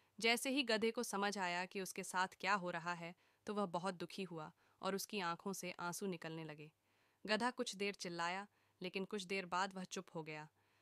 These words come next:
अचानक धोबी ने देखा कि गधा एक विचित्र हरकत कर रहा है। जैसे ही गांव वाले उस पर मिट्टी डालते, वह अपने शरीर से मिट्टी को नीचे गड्ढे में गिरा देता और उस मिट्टी के ऊपर चरच जाता।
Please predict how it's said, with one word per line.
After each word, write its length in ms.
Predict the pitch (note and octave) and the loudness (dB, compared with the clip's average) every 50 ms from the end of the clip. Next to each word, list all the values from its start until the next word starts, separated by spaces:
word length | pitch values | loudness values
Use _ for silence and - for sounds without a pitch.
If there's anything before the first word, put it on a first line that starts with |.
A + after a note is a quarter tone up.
| _ _ | _ _
अचानक 380 | - G3 - A#3 A3+ A#3+ B3 B3 | -2 0 2 2 2 2 2 0
धोबी 280 | G#3 G#3+ G3 F#3 G#3+ G#3+ | 0 -4 -2 0 0 0
ने 100 | G#3+ F#3+ | 0 0
देखा 400 | F#3 E3 E3 - - F#3+ G3 - _ _ _ _ _ - | -2 -4 -4 -4 -6 -6 -6 -6 _ _ _ _ _ -4
कि 80 | A3+ | -4
गधा 360 | G3 F#3 G#3+ G#3 G3 A#3 B3 | 2 2 2 2 4 2 2
एक 200 | C4 A#3 A#3 - - | 2 0 -2 -2 -4
विचित्र 340 | G3 F3+ - A3+ - - G#3+ | -4 -2 -2 -4 -4 -4 -8
हरकत 500 | F#3+ - F#3 F3 E3+ - F#3+ G3 G3 - | -6 -4 -6 -6 -4 -2 -4 -4 -4 -4
कर 160 | - F3 D#3+ | -6 -6 -6
रहा 240 | D#3+ D#3+ D#3+ E3 E3 | -4 -6 -6 -6 -8
है। 220 | E3 E3 D#3 D#3 - _ _ _ _ _ _ _ - | -8 -8 -12 -14 -18 _ _ _ _ _ _ _ -2
जैसे 320 | F3 G#3+ G#3+ A3 - C#4+ | 2 2 4 4 2 2
ही 140 | C4 C4 C4+ | 2 2 2
गांव 240 | G3+ G#3 G3 G#3 G#3+ | 2 2 2 2 4
वाले 260 | G#3 G3+ G3 G#3 G#3 | 4 2 2 2 0
उस 140 | - F3+ - | -4 -6 -4
पर 160 | - G3 F#3 | -4 -4 -2
मिट्टी 280 | F#3 F3 - - G3+ F#3+ | -2 -4 -2 -2 -2 -2
डालते, 440 | F#3 E3 D#3+ D#3+ - E3+ F3 F#3+ - _ _ _ _ _ - | 0 -2 -2 -2 -4 -6 -6 -6 -10 _ _ _ _ _ 0
वह 100 | G3+ G#3+ | 2 2
अपने 280 | - G3+ - G#3+ G#3 | 2 2 0 0 -2
शरीर 360 | G3 - G3+ F#3 F#3 G3+ G#3+ G3 | -2 0 -2 0 0 0 0 -2
से 160 | - - G#3+ | -2 -2 -2
मिट्टी 280 | G#3 F#3+ - _ G#3 G#3 | -2 -2 -2 _ -4 -4
को 120 | - G#3+ | -2 -2
नीचे 320 | G3+ F#3 F#3 F3+ - G3 F#3 | 0 0 0 0 -2 -4 -2
गड्ढे 320 | E3 D#3+ D#3 - F3+ F3+ | -4 -4 -6 -4 -6 -4
में 160 | F3 F3 E3 | -4 -4 -4
गिरा 240 | E3 E3 D#3+ D#3+ D#3+ | -4 -4 -2 -2 -4
देता 360 | D#3 D#3+ D#3 - E3+ F#3+ G3+ - _ _ _ _ _ _ | -4 -6 -6 -6 -6 -6 -6 -10 _ _ _ _ _ _
और 120 | - G#3 G#3 | 0 0 2
उस 220 | - A#3+ - - | 2 0 0 0
मिट्टी 280 | G#3+ G3+ - - G#3+ G3 | 0 -2 0 -2 -6 -4
के 120 | - G3 | -4 -4
ऊपर 260 | F3+ F3 - - G3 | -4 -4 -2 -2 -4
चरच 380 | G3 - - F3 E3+ E3 - - | -2 -2 -2 -2 -2 -4 -4 -6
जाता। 360 | D#3+ D#3 - - D3+ D3 D3 | -6 -8 -6 -8 -10 -10 -10